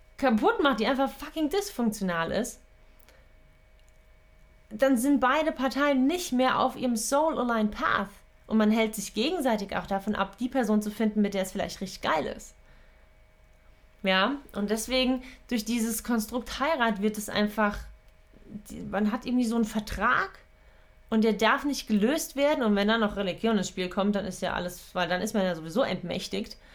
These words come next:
ähm, weil die ausgelagerte Macht Gott ja sowieso sagt: Nee, das, das, das darfst du nicht, was Gott verbunden hat, das darf der Mensch nicht trennen. Nein, nein, nein,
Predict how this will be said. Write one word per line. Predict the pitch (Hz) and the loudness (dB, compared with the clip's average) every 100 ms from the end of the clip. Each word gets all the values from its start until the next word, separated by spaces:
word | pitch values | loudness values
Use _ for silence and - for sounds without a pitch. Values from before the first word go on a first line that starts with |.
| - - - - | -20 -20 -6 0
ähm, | 185 190 | 0 2
weil | 185 | 0
die | 185 | 0
ausgelagerte | - 214 220 190 185 185 190 | -2 -2 0 0 2 0 -2
Macht | 175 185 - - | -2 -2 -8 -4
Gott | 208 208 | -2 0
ja | 220 | -2
sowieso | 170 165 214 | -4 -2 -2
sagt: | 202 170 | 0 -2
Nee, | 160 | -4
das, | 156 170 - | -4 -4 -2
das, | 208 208 | -2 -2
das | - 156 - | -4 -4 -2
darfst | - 185 208 - | 0 0 -2 -4
du | 370 | 0
nicht, | 339 - - - | 0 0 -4 -8
was | 170 - - | -6 -8 -8
Gott | 196 202 | -8 -4
verbunden | 208 185 214 214 285 | -2 0 0 0 -4
hat, | 311 | -2
das | 185 - | -2 -4
darf | 190 202 | -4 -2
der | 262 | 0
Mensch | 277 285 | 0 -2
nicht | 320 330 | -6 -4
trennen. | - 269 202 | 0 2 2
Nein, | 165 165 165 | 0 -4 -2
nein, | 269 | 0
nein, | 311 262 277 | 4 4 2